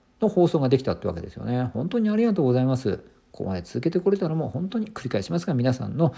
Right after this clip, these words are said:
支え、聞いてくださる皆さんがいてくださ-、いてくださった頃こそ、からこそなんです。大事なところで噛んでしまいましたね。本当に感謝です。ありがとうございます。さあ、二百回目は切り番なのでね、改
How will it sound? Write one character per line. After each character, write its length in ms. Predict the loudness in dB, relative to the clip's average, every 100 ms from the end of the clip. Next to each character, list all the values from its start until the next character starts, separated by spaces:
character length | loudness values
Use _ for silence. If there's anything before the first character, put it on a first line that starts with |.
| -10
支 140 | -2 -2 0
え、 180 | -2 -2 -16
聞 120 | -2 0
い 60 |
て 100 | 2
く 80 | 0
だ 80 | 0
さ 120 | 2
る 120 | 2
皆 180 | 2 0
さ 120 | 0
ん 200 | -4 -6
が 120 | -6 -6
い 100 | 0
て 80 |
く 100 | 0
だ 120 | 0 -6
さ-、 120 | -8 _ -6
い 80 | -4
て 120 | -2
く 80 | -2
だ 100 | -4
さ 100 | -6
っ 60 | -12
た 100 | -10
頃 200 | -2 -2
こ 120 | -2 -6
そ、 200 | -12 -10
か 240 | 0 2
ら 100 | 2
こ 160 | 2 4
そ 140 | 4
な 80 | 2
ん 40 |
で 60 | -2
す。 140 | 0
大 160 | 4 6
事 80 | 6
な 60 |
と 100 | 4
こ 80 | 4
ろ 100 | 2
で 60 | 2
噛 140 | 2
ん 60 | 0
で 80 | 0
し 80 | -4
ま 60 |
い 20 |
ま 100 | -6
し 60 | -8
た 80 | -10
ね。 120 | -12 -12
本 140 | -12
当 120 | -6
に 100 | -8
感 180 | -4 -4
謝 100 | -4
で 120 | -10
す。 120 | -8 -8
あ 60 |
り 80 | -4
が 140 | -4
と 80 | -4
う 60 | -8
ご 80 | -8
ざ 140 | -10
い 60 | -10
ま 100 | -8
す。 240 | -10 -10 -14 -20 -20 -20 -20 -20 -20 -18
さ 280 | 2 6 6
あ、 60 |
二 120 | 6 6
百 220 | 4 4
回 160 | 4
目 100 | 6
は 80 | 4
切 200 | 2 2
り 100 | 4
番 160 | 4 2
な 80 | 2
の 100 | 4
で 100 | 4
ね、 300 | 4 2 2
改 220 | 2 2